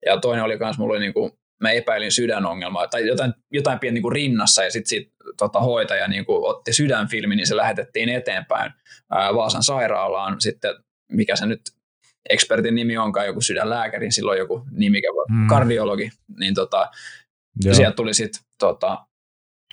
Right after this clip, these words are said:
Speaker 1: toi tota, ää, kirje tavallaan myöhemmin, et, et sieltä todettiin joku tämmönen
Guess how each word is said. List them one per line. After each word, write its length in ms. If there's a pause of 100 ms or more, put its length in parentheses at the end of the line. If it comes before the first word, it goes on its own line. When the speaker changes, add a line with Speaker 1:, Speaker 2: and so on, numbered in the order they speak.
(220)
Speaker 1:
toi 240
tota, 560 (200)
ää, 400 (140)
kirje 280
tavallaan 360
myöhemmin, 380
et, 80 (160)
et 100 (140)
sieltä 240
todettiin 340
joku 120
tämmönen 380